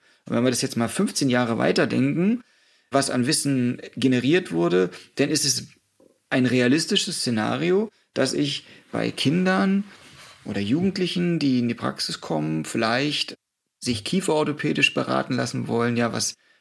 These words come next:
ja oft, äh, gar nicht mit einer Erkrankung assoziiert ist. Und man sagt, „Pass auf, wir machen mal ein Risikoprofil“, und können dann daraufhin ganz strategisch präventive Konzepte anwenden. Sodass der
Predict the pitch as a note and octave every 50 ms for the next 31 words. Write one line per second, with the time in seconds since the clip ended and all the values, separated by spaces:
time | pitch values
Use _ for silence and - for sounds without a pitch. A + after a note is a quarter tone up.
0 | _ - B2+ B2 - - - - - - - - - B2 A#2+ A#2 A2+ A#2+ A#2+ B2
1 | C#3 - A#2+ A2+ - - F#2+ F#2+ - - - B2 D3 E3 - B2 - A#2+ - -
2 | - - - - D#3 - - E3+ E3 - - _ _ _ _ _ _ _ _ _
3 | D3 B2 B2 A#2+ A#2 C3 C3+ B2+ - B2+ - C#3+ C#3+ D#3+ D#3 D#3 C3 C3 B2+ B2+
4 | B2 - - - - - C3+ C3 C#3+ C3+ C3 B2 B2 A#2+ A#2 A#2 D#3 F3 F#3 F#3+
5 | - - F3 E3 - - D#3+ D3 D3 D#3 D#3 D#3 D#3 D#3 D#3 D3+ - _ _ _
6 | _ _ _ - C3+ B2+ B2 - - - C#3 C#3 C3 A#2+ C3 C3 D3 E3+ F3 E3+
7 | D3 C3 B2 C3 C3+ C3+ C3 - - C#3+ D3 D#3+ D#3+ D#3 D3 - C3 C#3 E3 F3+
8 | E3+ - - - - - - C#3+ B2 - - C#3 D3 D3 D3 D#3 D3 C#3+ C#3+ -
9 | - - - - - C3 C3+ B2+ D3 C3+ - - C3+ B2+ C3 B2+ - - A2+ -
10 | - A#2 A2+ - - - - A#2 A2+ A2 A2+ G#2+ G2+ A2+ - - - - _ _
11 | _ _ _ _ _ _ _ _ _ _ _ _ _ _ _ - C#3+ - D#3 D#3
12 | C3+ - - C3+ B2 B2 A#2+ A#2 - - -